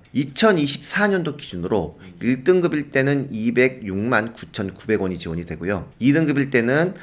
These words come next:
Speaker 1: 백팔십육만 구천육백 원,
Speaker 2: 음.
Speaker 1: 삼 등급일 때는 백사십오만 오천팔백 원, 사 등급일 때는 백삼십사만 천팔백 원, 오 등급일 때는 백십오만 천육백 원, 인지 지원 등급일 때는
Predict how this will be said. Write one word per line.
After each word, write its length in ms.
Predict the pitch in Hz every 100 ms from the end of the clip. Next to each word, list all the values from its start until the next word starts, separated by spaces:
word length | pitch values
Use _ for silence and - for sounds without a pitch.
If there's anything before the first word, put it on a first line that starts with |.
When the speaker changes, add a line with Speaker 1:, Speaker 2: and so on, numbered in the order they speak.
| - -
Speaker 1:
백팔십육만 840 | 113 - 160 151 151 104 95 95
구천육백 600 | - - 90 85 - 110
원, 180 | 85 131
Speaker 2:
음. 80 | 170 - - -
Speaker 1:
삼 260 | - 185
등급일 360 | 180 165 135 -
때는 340 | 104 127 156
백사십오만 760 | 117 101 131 127 90 92 92 82
오천팔백 680 | 80 90 82 190 175 127
원, 140 | 82 - -
사 200 | 160 160
등급일 380 | 156 131 117
때는 320 | 101 98 131 139
백삼십사만 840 | 98 123 123 - - 127 120 120
천팔백 680 | - 151 139 - 190 180 151
원, 260 | 92 175 185 -
오 240 | 110 160 180
등급일 460 | 175 151 127 117
때는 540 | - 104 135 170 - -
백십오만 880 | 110 101 - - - 95 95 101 -
천육백 600 | 123 90 113 - 131 85
원, 100 | 76 - -
인지 320 | 127 135 156
지원 200 | 131 123
등급일 320 | 98 85 82
때는 360 | 82 117 120